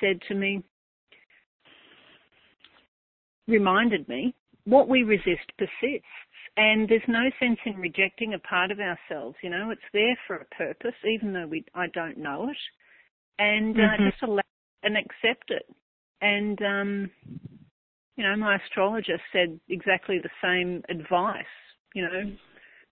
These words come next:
Speaker 1: twelve years ago when I was, um, smoking too much dope at a period in my life. Just do it with consciousness and awareness and love it and accept it, and that will help me deal with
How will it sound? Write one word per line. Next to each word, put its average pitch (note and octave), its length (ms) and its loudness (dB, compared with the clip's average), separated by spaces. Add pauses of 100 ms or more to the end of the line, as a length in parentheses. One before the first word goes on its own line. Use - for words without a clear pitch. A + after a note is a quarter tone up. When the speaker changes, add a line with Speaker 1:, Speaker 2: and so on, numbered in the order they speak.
(720)
Speaker 1:
twelve G3 300 4
years G3 280 0
ago E3+ 400 -4
when F#3 200 -2
I F3+ 180 0
was, F#3 280 -2 (120)
um, F3+ 280 -4 (120)
smoking F#3+ 380 -6 (100)
too G3 100 -8
much F#3+ 200 -6 (120)
dope G#3+ 360 -6 (1400)
at - 80 -12
a E3 60 -8
period E3 440 -4
in E3+ 80 -16
my D#3+ 140 -12
life. - 320 -12 (320)
Just G#3 200 -8
do G#3 160 8
it G3+ 120 4
with F#3+ 140 2 (380)
consciousness F#3+ 760 -4 (100)
and F#3 120 -4
awareness E3+ 600 -2 (1120)
and G3 180 4
love F#3+ 220 8
it A3+ 160 0
and F#3+ 140 -2
accept - 480 -6
it, G#3+ 180 0
and F#3 160 -2
that G#3 160 0
will F#3+ 220 2
help F#3+ 260 -2
me G3 200 0
deal G#3 280 8
with G#3 140 2